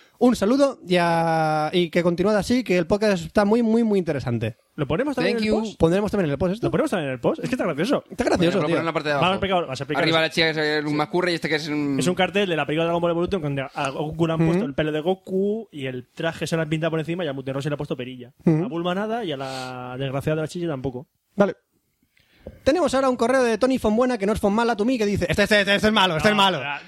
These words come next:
Speaker 1: Este es malo, este es malo".
Speaker 3: Eh, un cuatro,
Speaker 2: Venga,
Speaker 3: ¿eh?
Speaker 2: segundo intento, tenemos segundo intento.
Speaker 1: Eh, eh, Tony Fonera, to me, que dice, "No subject".
Speaker 2: Tony Fonera.
Speaker 3: Eh,
Speaker 1: Ah, vale, vale,
Speaker 2: Cuatro.
Speaker 1: vale. Vale,
Speaker 3: Cuatro,
Speaker 1: hola,
Speaker 3: cuatro.
Speaker 1: Café Lock. Os escribo este mens-, este mensaje mientras estoy escuchando los podcasts atrasados.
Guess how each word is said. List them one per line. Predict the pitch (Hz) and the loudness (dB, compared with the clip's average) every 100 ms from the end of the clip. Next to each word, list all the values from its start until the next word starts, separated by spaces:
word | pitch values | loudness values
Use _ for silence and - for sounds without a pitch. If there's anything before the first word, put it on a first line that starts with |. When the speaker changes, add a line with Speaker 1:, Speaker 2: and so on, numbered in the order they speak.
| - | -10
Speaker 1:
Este | 165 196 | 0 2
es | |
malo, | 196 175 | 4 2
este | 143 175 | 2 0
es | |
malo". | 156 131 | 2 0
Speaker 3:
Eh, | 117 117 117 | 0 -2 -2
un | |
cuatro, | 110 110 - | -2 -2 -2
Speaker 2:
Venga, | - | -2
Speaker 3:
¿eh? | |
Speaker 2:
segundo | 113 165 196 | -2 -2 0
intento, | 202 160 | 0 -2
tenemos | 147 180 | 0 0
segundo | 196 196 | 2 0
intento. | 190 156 | 0 0
Speaker 1:
Eh, | 151 143 143 - - _ _ - | 0 0 -4 -10 -20 _ _ -14
eh, | - - - - | -12 -12 -14 -2
Tony | 165 269 262 | 2 4 4
Fonera, | 202 233 220 | 2 2 0
to | 196 | 0
me, | 208 233 | 0 2
que | 185 | 0
dice, | 151 156 135 123 - _ | 0 0 -2 -2 -8 _
"No | 247 302 | 2 4
subject". | 202 175 | 2 2
Speaker 2:
Tony | 208 | 0
Fonera. | 180 147 156 190 | 0 -2 -4 -4
Speaker 3:
Eh, | 156 | -2
Speaker 1:
Ah, | 147 139 123 120 | -2 -2 -4 -4
vale, | 127 226 | -2 -2
vale, | 190 185 165 | 0 0 2
Speaker 2:
Cuatro. | |
Speaker 1:
vale. | |
Vale, | 160 160 156 143 - | 2 2 0 0 0
Speaker 3:
Cuatro, | 175 | 0
Speaker 1:
hola, | - | 2
Speaker 3:
cuatro. | 233 233 | 4 2
Speaker 1:
Café | 208 214 | 2 2
Lock. | 202 156 | 2 0
Os | 156 | -4
escribo | 240 269 | 0 2
este | 233 | 2
mens-, | 220 196 - | 2 0 -4
este | 190 - | -4 0
mensaje | 202 170 202 180 185 _ - - | 2 2 -2 -2 -6 _ -20 -2
mientras | 160 175 170 | 2 2 2
estoy | 147 202 | 2 0
escuchando | - 180 202 | 0 0 2
los | 185 | 2
podcasts | 196 185 165 | 0 0 0
atrasados. | 175 127 165 123 101 | -2 0 0 0 -4